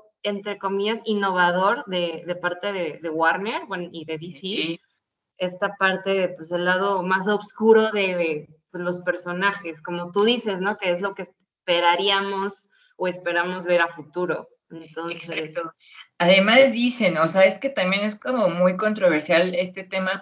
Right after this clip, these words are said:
Speaker 2: porque también están diciendo que, pues, está inspirado en este de, de Long Halloween.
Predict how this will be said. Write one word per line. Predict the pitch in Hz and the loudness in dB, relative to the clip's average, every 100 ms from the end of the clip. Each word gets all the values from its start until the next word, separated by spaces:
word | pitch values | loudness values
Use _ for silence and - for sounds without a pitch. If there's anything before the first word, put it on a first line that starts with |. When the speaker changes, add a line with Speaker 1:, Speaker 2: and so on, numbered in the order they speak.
| - | -6
Speaker 2:
porque | 196 185 185 - 185 202 180 | -6 -6 -8 -4 0 0 0
también | 170 165 170 | 0 0 0
están | 180 180 175 | 0 2 2
diciendo | 175 - 175 160 170 - | 0 2 0 2 0 0
que, | 147 139 139 135 131 | 4 6 8 6 4
pues, | - 147 151 | 2 0 -2
está | - | 0
inspirado | 165 165 - 170 170 156 156 160 | 2 2 2 4 8 8 6 4
en | 160 151 | 2 0
este | 147 170 165 | -4 -2 -2
de, | 160 147 139 139 135 135 139 | 2 4 6 6 6 6 6
de | 135 | 4
Long | 143 160 | 6 4
Halloween. | - 165 165 160 165 208 240 | 0 0 2 0 -2 -4 -6